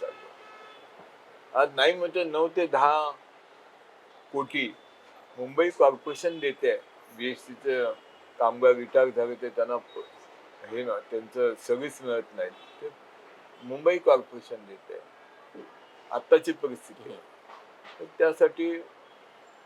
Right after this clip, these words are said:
ह्या पैशावरती उद्या भविष्यामध्ये हे बीएसटी चालवावी कॉर्पोरेशन, ह्या मताचा मी आहे.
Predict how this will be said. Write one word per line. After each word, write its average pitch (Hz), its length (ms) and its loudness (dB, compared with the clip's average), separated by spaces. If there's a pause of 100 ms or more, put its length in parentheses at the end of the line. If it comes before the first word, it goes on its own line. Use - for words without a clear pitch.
(1080)
ह्या 131 240 2
पैशावरती 147 680 0
उद्या 131 280 -4
भविष्यामध्ये 120 840 -8 (2250)
हे 127 240 -6
बीएसटी 117 500 -10
चालवावी 113 440 0
कॉर्पोरेशन, 107 760 -4
ह्या 101 160 -12
मताचा 101 460 -12
मी 90 200 -14
आहे. - 160 -20